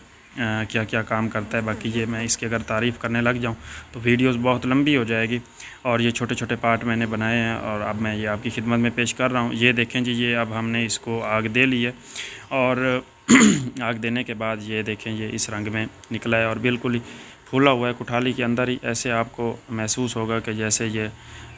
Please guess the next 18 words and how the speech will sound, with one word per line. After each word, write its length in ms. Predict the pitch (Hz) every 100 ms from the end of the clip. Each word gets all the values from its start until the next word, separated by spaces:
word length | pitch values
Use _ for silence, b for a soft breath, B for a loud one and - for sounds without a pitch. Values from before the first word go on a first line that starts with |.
| 113 110 107 110 -
कोई 140 | 110 107
बताशा 560 | 110 107 107 123 110
फूल 280 | 104 120 113
गया 240 | 113 107
हो। 280 | 104 104 104
और 140 | 110 107
ये 180 | 107 107
जारी 360 | 110 107 127
भी 160 | 120 113
है 160 | 110
और 160 | 107 110 -
खवासी 360 | 107 107 135
भी 140 | 117 113
है 160 | 110 - - 113
और 160 | 107 -
बहुत 260 | 135 139
ही 80 | 123
अच्छा 320 | 113 - 107